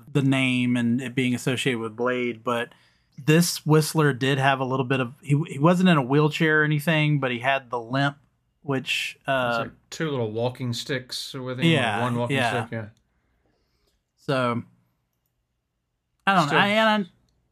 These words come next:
Speaker 1: I,
Speaker 2: still
Speaker 1: I, I don't know how much of that you could have. I mean, I don't know.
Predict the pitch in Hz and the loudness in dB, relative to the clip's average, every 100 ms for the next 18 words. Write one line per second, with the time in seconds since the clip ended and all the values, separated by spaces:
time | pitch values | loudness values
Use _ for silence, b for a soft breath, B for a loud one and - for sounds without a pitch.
0 | _ 214 202 247 294 202 185 170 180 170 | _ 0 4 4 4 6 6 6 8 6
1 | 170 175 160 143 147 147 123 127 131 143 | 6 4 2 2 0 0 0 2 2 0
2 | 147 127 139 139 131 - _ _ _ _ | -2 -2 0 0 -4 -14 _ _ _ _
3 | _ - 143 110 101 | _ -4 -2 -4 -10